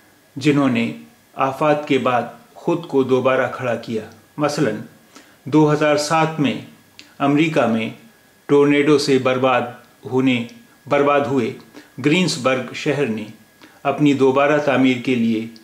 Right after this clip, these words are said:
ग्रीन और स्मार्ट शहर का रास्ता अपनाया। इसके अलावा हाल ही में ज़लज़ले और सुनामी की मार झेल चुका फुकुशिमा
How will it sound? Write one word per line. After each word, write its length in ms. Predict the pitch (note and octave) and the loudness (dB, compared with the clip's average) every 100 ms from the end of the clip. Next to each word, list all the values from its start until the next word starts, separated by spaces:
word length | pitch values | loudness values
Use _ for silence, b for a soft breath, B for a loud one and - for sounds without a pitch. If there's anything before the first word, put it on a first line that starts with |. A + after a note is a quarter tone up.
| B B - | B B -4
ग्रीन 400 | C3+ C#3+ D3+ D3 | 2 4 4 0
और 340 | C#3+ B2+ B2+ B2+ | -2 -2 -2 -4
स्मार्ट 440 | - B2 A#2+ A#2 | -2 -2 -2 -4
शहर 340 | - B2+ A#2+ | -4 -4 -6
का 160 | - A#2+ | -6 -4
रास्ता 380 | A#2 A#2 - A#2+ | -4 -6 -6 -6
अपनाया। 560 | A#2+ A#2+ A#2+ A2 G2+ - _ _ _ B B B B B F3 | -6 -4 -6 -6 -10 -18 _ _ _ B B B B B -4
इसके 260 | D#3 G3 | -2 0
अलावा 560 | E3+ D#3 C#3 A2+ A2+ - _ _ _ _ _ | 2 2 2 0 -4 -14 _ _ _ _ _
हाल 260 | - D#3 D#3 | -2 0 2
ही 180 | D3+ D3+ | 0 -2
में 340 | A2+ - - - _ _ - _ _ b b - | -2 -4 -12 -20 _ _ -20 _ _ b b -6
ज़लज़ले 540 | C3 C#3 C3+ D3 D3 C#3+ | 0 2 4 4 4 4
और 280 | C3+ C3 | 2 2
सुनामी 500 | B2+ C3+ C#3 D3 D#3 | 0 0 2 4 2
की 460 | C#3+ A#2+ A2+ - - C3 | 2 -2 -4 -4 -10 -2
मार 340 | C3 B2+ A#2 | 0 0 -2
झेल 300 | - B2+ A#2+ | -2 0 0
चुका 520 | A#2 C3+ A#2 - - - _ B B B B B - _ _ _ _ _ _ _ _ _ _ _ _ _ _ _ _ _ _ _ _ _ - | -2 -2 -2 -4 -12 -20 _ B B B B B -20 _ _ _ _ _ _ _ _ _ _ _ _ _ _ _ _ _ _ _ _ _ -6
फुकुशिमा 840 | E3 D#3 E3+ - D#3+ C3 G#2 A2+ | -4 0 0 0 2 2 0 -8